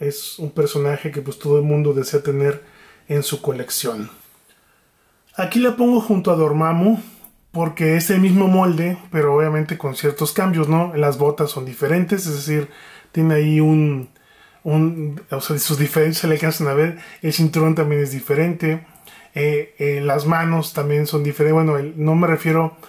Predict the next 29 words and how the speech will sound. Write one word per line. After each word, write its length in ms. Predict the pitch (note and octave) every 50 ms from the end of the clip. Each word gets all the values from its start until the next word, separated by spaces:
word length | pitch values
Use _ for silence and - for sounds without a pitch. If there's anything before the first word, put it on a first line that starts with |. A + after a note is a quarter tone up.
| - -
al 140 | D3+ C#3+ C#3+
esculpido, 540 | C#3+ - - D3+ C#3 - F3 F3 F3 E3+
sino 400 | E3 - D#3+ D3 C#3+ C#3+ C3+ C3+ - - - - - - - - - - -
a 160 | D#3+ D3 D3
esta 280 | D3+ D3 - E3 D3+ -
parte 260 | D#3+ D3+ D3+ - D#3+
de 80 | D3
aquí 220 | C#3 C3+ - D#3+ D#3
del 160 | D3+ D3+ C#3+
antebrazo 540 | C3+ C3+ - D3 C3+ C#3 C#3+ C#3+ - - D3
es, 200 | - - - -
es 260 | D#3+ C#3+ - - -
un 80 | D3+ C#3+
poquito 360 | - C#3 C#3 D3 C#3 D3 C#3
diferente. 720 | C3 B2 - C#3+ C#3+ D#3 E3 E3 E3 E3+ D#3+ D#3+ E3 - - _ - _ _ - - - - - - - - - - - _ -
Y 80 | - D3
bueno, 260 | C#3 C#3+ C#3 C#3 C3+
pero 260 | - C#3+ C#3+ C#3+ C#3 C#3
en 100 | C#3+ C#3+
sí 340 | - E3 D#3+ E3 E3 E3+ F3
es 180 | D3 C#3+ - -
el 80 | D#3
mismo 220 | D3+ D3+ D3 D#3+ D#3
molde, 340 | D3 C#3+ C#3 C#3 C3 C3 B2
¿no? 120 | C3 C#3+
Nada 120 | D3+ D3+
más 160 | C#3+ D3 C#3+ -
para 240 | - C#3 C3 A#2+
que, 220 | - - A#2+ A2+